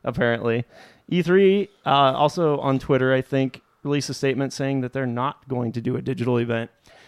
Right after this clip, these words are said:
Back when they canceled E three, they were talking a bit about how they're maybe gonna look into partnering with publishers and create a substitute for E three, a digital substitute. So they have something, some event in June, kind of as a placeholder, kind of just to keep fans happy.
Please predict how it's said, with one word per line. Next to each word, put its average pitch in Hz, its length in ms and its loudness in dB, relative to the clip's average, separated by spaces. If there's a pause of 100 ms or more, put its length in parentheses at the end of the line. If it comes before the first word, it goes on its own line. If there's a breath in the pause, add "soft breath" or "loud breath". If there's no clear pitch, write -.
Back 175 200 2
when 208 80 4
they 185 100 4
canceled 220 400 0
E 127 120 4
three, 127 380 0
they 135 120 -2
were 131 120 -2
talking 127 400 -4
a 120 60 -4
bit 117 260 -2
about 113 400 -4
how 127 200 -4
they're 120 320 -2 (100)
maybe 123 400 -2
gonna 127 320 -4 (160)
look 135 220 -4
into 131 120 -4
partnering 127 500 -2
with 123 200 -4
publishers 131 640 -4
and 123 200 -8
create 117 480 -6 (240 soft breath)
a 127 80 -6
substitute 123 600 -4
for 135 160 -8
E 127 100 -6
three, 135 460 -8
a 123 80 -4
digital 113 380 -6
substitute. 120 640 -8
So 131 100 -10
they 120 100 -4
have 110 140 -6
something, 123 540 -4 (280 soft breath)
some 214 220 4
event 156 320 2
in 143 160 0
June, 120 400 -2
kind 139 240 -4
of 123 60 0
as 117 100 -2
a 110 60 -6
placeholder, 131 720 -2
kind 127 220 -6
of 117 60 -4
just 117 200 -8
to 117 60 -16
keep 131 200 -6
fans 113 340 -8
happy. 123 440 -6